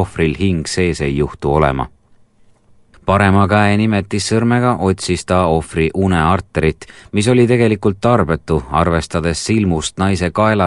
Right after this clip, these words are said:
ümber ja pilku tema silmis. Siis katsus ta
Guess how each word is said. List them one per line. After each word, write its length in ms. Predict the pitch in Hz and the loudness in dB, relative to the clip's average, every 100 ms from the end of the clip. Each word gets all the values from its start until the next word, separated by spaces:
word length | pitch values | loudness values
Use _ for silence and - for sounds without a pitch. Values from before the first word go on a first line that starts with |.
| 90 | 2
ümber 300 | 87 82 85 | 0 0 0
ja 140 | 87 | 0
pilku 500 | - 95 87 - 73 71 | 0 -2 -4 -6 -4 -2
tema 240 | 73 71 | -2 -2
silmis. 480 | 85 82 67 60 - _ _ _ - - - _ | -2 -2 -2 -8 -12 _ _ _ -20 -20 -20 _
Siis 380 | - 87 85 - | 0 0 0 0
katsus 440 | 98 95 95 - | -2 0 -4 -2
ta 160 | 101 | 0